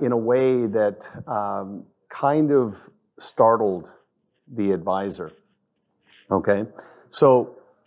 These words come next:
every episode of adversity, uh, or friction can serve you, not hurt you,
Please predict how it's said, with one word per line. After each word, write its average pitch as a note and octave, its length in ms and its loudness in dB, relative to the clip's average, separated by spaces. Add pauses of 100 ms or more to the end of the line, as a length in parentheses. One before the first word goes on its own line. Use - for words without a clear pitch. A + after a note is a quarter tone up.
(1160)
every D#3+ 580 2 (560)
episode A2 880 2 (1120)
of A2 180 2
adversity, G2 840 -2 (1600)
uh, F#2+ 400 2
or G#2+ 140 2
friction E2+ 720 -4 (180)
can A#2 180 -2
serve D3 440 2
you, D#2 340 -6 (560)
not G#2 300 2
hurt G#2+ 360 -2
you, D#2 160 -12